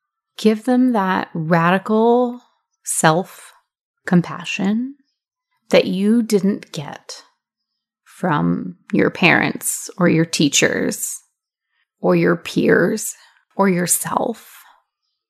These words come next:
Spend some time with that younger version of you and let them know that they are worthy and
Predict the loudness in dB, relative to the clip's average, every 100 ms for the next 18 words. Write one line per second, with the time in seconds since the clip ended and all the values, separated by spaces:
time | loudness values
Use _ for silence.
0 | _ _ _ _ _ -4 -4 0 2 4
1 | 2 0 0 2 0 -4 -4 0 2 2
2 | -2 -10 -18 _ _ _ _ _ _ _
3 | _ -2 0 -2 -10 _ _ _ _ _
4 | _ -4 0 0 -2 -8 -20 _ _ _
5 | 0 2 2 0 2 0 2 0 0 -2
6 | -4 -6 -8 -16 _ _ _ _ _ _
7 | _ _ -6 0 0 2 0 -2 0 2
8 | 2 0 -4 -6 -14 -20 _ _ _ _
9 | _ _ _ -8 -8 -6 0 2 2 0
10 | -2 -2 0 2 2 0 -4 -6 -8 -10
11 | _ _ _ _ _ _ -6 -2 -2